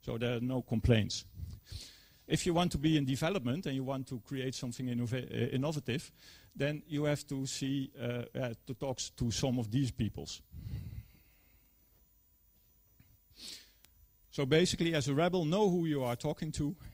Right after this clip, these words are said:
and, uh, also, uh, uh, and this is hard for engineers, eh, because they think the organization is engineered. Eh, so you just have to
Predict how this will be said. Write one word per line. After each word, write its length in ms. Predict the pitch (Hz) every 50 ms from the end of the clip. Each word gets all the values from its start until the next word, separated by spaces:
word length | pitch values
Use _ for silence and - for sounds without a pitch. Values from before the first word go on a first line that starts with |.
| - - -
and, 300 | 151 135 135 131 131 - -
uh, 200 | 127 120 120 120 - -
also, 480 | 170 202 202 - - 160 160 175 208 - - - - - - - - - - - - - - _ _ -
uh, 40 |
uh, 420 | 131 127 127 123 123 123 120 120 117 104 95 98 - - _ - _ -
and 440 | 113 117 117 117 113 - 123 123
this 200 | 120 135 - -
is 80 | 123 104
hard 280 | - 113 127 135 139 -
for 160 | - 143 -
engineers, 640 | 131 127 123 - 120 117 110 107 120 139 151 - -
eh, 80 | 131 143
because 340 | 147 127 - - 107 107
they 140 | 104 110 110
think 240 | 110 - 113 110 107
the 100 | 104 110
organization 720 | 107 117 113 113 117 107 98 - 107 120 120 - 117 104
is 120 | 101 104 110 -
engineered. 580 | - 113 117 - 113 107 110 113 110 120 147 - - - - - - _ - - - - - - _ -
Eh, 180 | 120 131 143 139 107
so 180 | - - 101
you 100 | 104 110
just 300 | 107 95 123 120 - -
have 220 | - 123 131 - -
to 160 | - 117 101